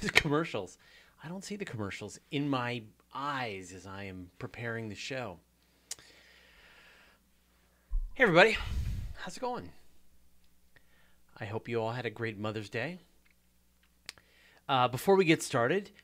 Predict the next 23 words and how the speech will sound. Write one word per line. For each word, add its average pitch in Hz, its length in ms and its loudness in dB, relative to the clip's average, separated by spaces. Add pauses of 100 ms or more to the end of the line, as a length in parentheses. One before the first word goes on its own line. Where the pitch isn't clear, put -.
(120)
check 170 500 0
this 139 440 -2
out. 123 400 -6
My 123 140 -12
friend 139 340 -6
Aaron 135 320 -4
Wood 131 440 -6 (680)
made 127 200 -14
a - 160 -20 (100)
poster. 247 460 -18 (2750)
So 123 120 -16
it's - 160 -20
the 135 100 -20
same 208 760 -8
guy 156 320 -8
who 139 140 -10
did 131 240 -8
the, 117 300 -10
uh, 107 180 -6
planetary 131 500 -10
posters 110 400 -14
behind 95 400 -16
me. 73 140 -20